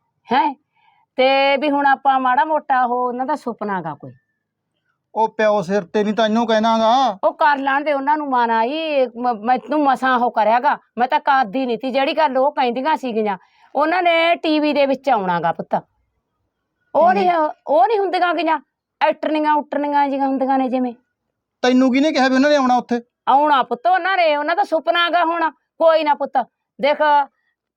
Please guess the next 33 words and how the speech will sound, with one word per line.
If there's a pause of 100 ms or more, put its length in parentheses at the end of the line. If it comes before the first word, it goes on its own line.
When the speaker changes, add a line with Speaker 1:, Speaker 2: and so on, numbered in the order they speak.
(280)
Speaker 1:
ਭੈਣ
ਭਾਈ
ਚਾਚੇ
ਤਾਇਆਂ
ਦੇ
ਆਪਦੀ
ਹੁੰਦੇ
ਨੇਗੇ। (320)
ਜੇ
ਹੁਣ
ਤੂੰ
ਬੁਰੀ
ਸ-,
ਕੋਈ (200)
ਖਨਾਮੀ
ਤਾਂ
ਨਹੀਂ
ਖੱਟੀ
ਉਹਨਾਂ
ਨੇ? (760)
Speaker 2:
ਉਹ
ਇਹ
ਕੰਮਾਂ
ਨੂੰ
ਨਹੀਂ
ਮੈਂ
ਉਹਨਾਂ
ਦਾ
ਆਪਦਾ
ਉਬਦਾ
ਹੈਗਾ।
ਨਾਲੇ (320)
Speaker 1:
ਹਾਂ।